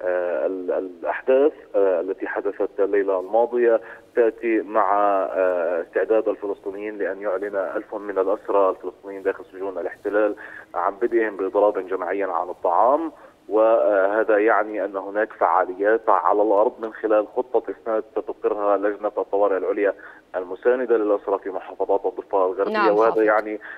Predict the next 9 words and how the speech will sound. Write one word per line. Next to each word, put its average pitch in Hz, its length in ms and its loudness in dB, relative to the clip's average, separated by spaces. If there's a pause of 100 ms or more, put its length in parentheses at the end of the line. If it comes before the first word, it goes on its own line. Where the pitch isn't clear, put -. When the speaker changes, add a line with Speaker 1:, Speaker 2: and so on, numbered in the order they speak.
(120)
Speaker 1:
أن 113 140 -4
الميدان 110 680 0
سيكون، 104 460 0 (360)
آه، 95 340 2
آه، 87 40 -2
حامياً، 113 440 0
وأن 95 200 -4
التظاهرات 110 600 2
الفلسطينية 107 720 0